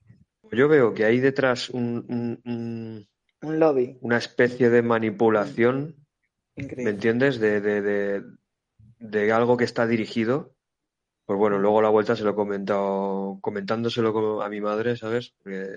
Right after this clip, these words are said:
Speaker 1: he pasado por casa de mi madre. Y se lo decía de la, de la siguiente manera, le decía, ¿Tú te acuerdas del muñeco aquel de Rockefeller que llevaba José Luis Moreno? Que le metía la mano
Speaker 2: <laughs>
Speaker 1: por detrás
Speaker 2: Sí.
Speaker 1: y, pues lo,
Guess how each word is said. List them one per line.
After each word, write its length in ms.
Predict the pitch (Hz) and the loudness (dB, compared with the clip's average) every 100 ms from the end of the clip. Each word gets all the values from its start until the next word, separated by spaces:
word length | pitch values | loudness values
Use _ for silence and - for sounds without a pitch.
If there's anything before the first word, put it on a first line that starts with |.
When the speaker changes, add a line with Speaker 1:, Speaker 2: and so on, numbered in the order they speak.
| 104 | -14
Speaker 1:
he 40 | - | -12
pasado 280 | 104 104 98 | -10 -8 -8
por 120 | 98 | -6
casa 220 | 104 104 | -8 -8
de 60 | 95 | -10
mi 40 | |
madre. 300 | 101 104 113 _ _ _ _ _ _ _ _ _ _ | -10 -12 -14 _ _ _ _ _ _ _ _ _ _
Y 360 | - 107 104 101 | -6 -2 -2 -2
se 120 | 107 | 2
lo 60 | 101 | 2
decía 320 | 98 123 131 | 2 2 2
de 100 | 127 | 4
la, 140 | 117 | 2
de 180 | - 113 | 0 0
la 100 | 107 | 0
siguiente 340 | 104 104 110 110 | -2 -6 -2 -2
manera, 300 | 107 117 104 | 2 2 0
le 60 | 101 | -2
decía, 240 | 98 98 | -4 -6
¿Tú 100 | 110 | -2
te 80 | 139 | 0
acuerdas 340 | 131 131 123 | 2 2 2
del 140 | 113 107 | 0 -2
muñeco 400 | 107 110 117 107 | -4 -4 -2 -4
aquel 420 | 98 110 110 104 | -2 -2 -2 -4
de 260 | 101 101 104 | -6 -6 -6
Rockefeller 640 | 104 101 98 113 123 135 | -8 -10 -8 -6 -4 -6
que 120 | 113 | -8
llevaba 420 | 101 104 104 104 101 | -8 -6 -4 -6 -6
José 300 | 110 104 107 | -10 -10 -8
Luis 160 | 107 | -8
Moreno? 440 | 104 104 113 135 135 _ _ _ _ _ - | -8 -8 -6 -8 -12 _ _ _ _ _ -6
Que 80 | 104 | -2
le 100 | 104 | -2
metía 520 | 101 98 110 117 117 | -2 -2 0 2 2
la 100 | 113 | 2
mano 260 | 117 127 | 2 2
Speaker 2:
<laughs> 20 | 113 | 2
Speaker 1:
por 140 | 110 | 0
detrás 440 | 104 113 131 139 | 0 0 2 2
Speaker 2:
Sí. 140 | 147 113 | 2 0
Speaker 1:
y, 140 | 101 - _ - | -2 -8 _ -2
pues 140 | 104 | 2
lo, 260 | 104 104 | 2 0